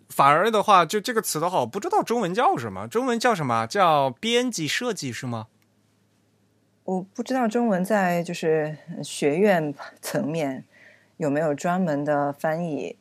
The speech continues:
Speaker 2: 呃，编辑设计只是，嗯，就是编辑设计，我觉得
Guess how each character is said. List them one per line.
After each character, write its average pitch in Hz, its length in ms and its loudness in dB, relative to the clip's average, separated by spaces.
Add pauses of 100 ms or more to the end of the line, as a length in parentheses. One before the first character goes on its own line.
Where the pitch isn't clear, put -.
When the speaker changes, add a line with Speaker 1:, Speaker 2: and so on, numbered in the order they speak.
(280)
Speaker 2:
呃， 69 720 -8
编 226 260 2
辑 220 160 2
设 202 280 0
计 180 320 0
只 139 200 -10
是， 160 840 -2 (180)
嗯， 143 640 -6 (140)
就 202 100 -8
是 202 60 -6
编 262 100 2
辑 240 80 4
设 226 140 0
计， 190 100 2
我 151 100 2
觉 139 120 -2
得 170 200 2